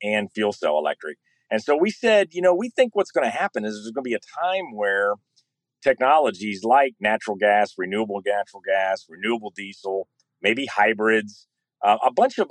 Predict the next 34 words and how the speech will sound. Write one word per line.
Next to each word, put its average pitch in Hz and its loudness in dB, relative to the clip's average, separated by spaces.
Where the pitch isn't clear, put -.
other 170 2
technologies 110 0
that 98 -4
might 113 -2
enter 101 -2
while 117 4
we're 98 -2
doing 101 -2
the 92 -8
transition 101 -4
to 90 -6
the 82 -10
zero 90 -2
emission 87 -8
trucks. - -4
And 107 2
we, 180 2
um, 123 2
we 139 -8
were 143 -4
trying 226 2
to 208 -4
figure 147 2
out 131 4
exactly 117 2
what 110 -2
to - -12
call 127 2
it 104 -2
when 98 -4
the 98 -2
idea 98 -2
came 95 -6
out, 90 2